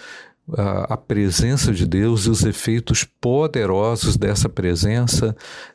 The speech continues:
na vida individual, na vida da igreja, não é? E vou falar à noite também sobre, eh, como Davi, segundo, o homem segundo o coração de Deus,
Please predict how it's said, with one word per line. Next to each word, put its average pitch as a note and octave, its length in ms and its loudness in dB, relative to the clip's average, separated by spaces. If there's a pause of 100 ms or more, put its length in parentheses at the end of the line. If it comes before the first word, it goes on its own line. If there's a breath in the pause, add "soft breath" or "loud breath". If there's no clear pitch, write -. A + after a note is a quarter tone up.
na F#2+ 200 2
vida A#2+ 360 0
individual, G2+ 1000 0
na F2+ 100 2
vida F#2+ 380 0
da F2 100 0
igreja, F#2 720 0 (440 loud breath)
não F#2+ 80 0
é? C3+ 200 -2 (720 loud breath)
E A#2+ 340 2
vou A2 280 0
falar A2+ 400 -2
à G#2+ 80 -2
noite G2 420 0
também G2+ 560 0 (560 soft breath)
sobre, A2 800 0 (400 loud breath)
eh, G2+ 360 0
como B2+ 600 2
Davi, A2+ 920 0 (100)
segundo, C3 760 0
o G2 120 2
homem B2 280 2
segundo C3 440 2
o D#3 40 2
coração B2+ 480 0
de B2 140 2
Deus, G#2 640 -2